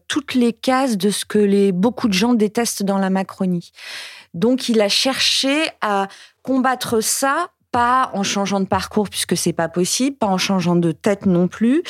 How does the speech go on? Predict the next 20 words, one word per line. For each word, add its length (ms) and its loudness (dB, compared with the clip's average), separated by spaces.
mais, 600 4
euh, 120 2
dans 180 0
ses 240 0
interventions, 840 0
et 80 2
il 160 0
l'a 120 0
vraiment 320 -2
théorisé, 720 0
il 160 2
a 80 2
toujours 500 0
évité 420 0
de 60 -8
faire 160 -2
la 140 2
leçon 380 0
aux 60 2
Français. 600 -4